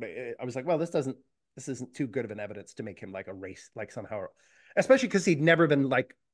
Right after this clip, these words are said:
a racist guy. Like, he's been in the public eye for, like, thirty some odd years. And I mostly know him from, like, especially the past, like, s-, like, five or six, seven before he ran.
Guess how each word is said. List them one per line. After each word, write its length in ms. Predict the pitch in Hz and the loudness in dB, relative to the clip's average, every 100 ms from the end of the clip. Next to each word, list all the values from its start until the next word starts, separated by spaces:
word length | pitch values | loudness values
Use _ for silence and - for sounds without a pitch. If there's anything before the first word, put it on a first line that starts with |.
| _ - | _ -8
a 60 | |
racist 500 | 120 139 - - - | 0 0 0 -6 -6
guy. 320 | - 95 - - _ _ _ _ _ | -4 -4 -6 -14 _ _ _ _ _
Like, 120 | 147 143 | -2 0
he's 140 | 127 | 4
been 120 | 170 | 4
in 60 | 139 | 4
the 40 | |
public 220 | 156 131 | 4 4
eye 160 | 147 135 | 4 4
for, 80 | 117 | 2
like, 180 | 107 - - | -2 -6 0
thirty 240 | 127 117 | 2 2
some 180 | 120 117 | 0 -2
odd 140 | 104 | -2
years. 440 | 117 113 95 98 - _ _ _ _ _ _ _ | -4 -4 -4 -8 -14 _ _ _ _ _ _ _
And 80 | 117 | -8
I 60 | 117 | -4
mostly 480 | 117 117 117 104 107 _ | -4 -4 -4 -4 -6 _
know 220 | 123 107 | -6 -4
him 180 | 110 104 | -4 -6
from, 220 | - 101 | -8 -8
like, 200 | 95 98 - | -8 -10 -6
especially 260 | 165 143 113 | -2 -2 -2
the 40 | |
past, 260 | 127 113 107 | -4 -6 -8
like, 160 | 90 | -12
s-, 580 | - - - - - - _ | -14 -18 -16 -18 -18 -20 _
like, 180 | 90 - | -12 -8
five 160 | 123 104 | -8 -8
or 40 | |
six, 260 | - 123 - | -10 -14 -8
seven 260 | 120 113 | -8 -8
before 260 | 104 - 107 | -12 -10 -8
he 100 | 107 | -8
ran. 420 | 101 104 98 95 | -10 -10 -12 -16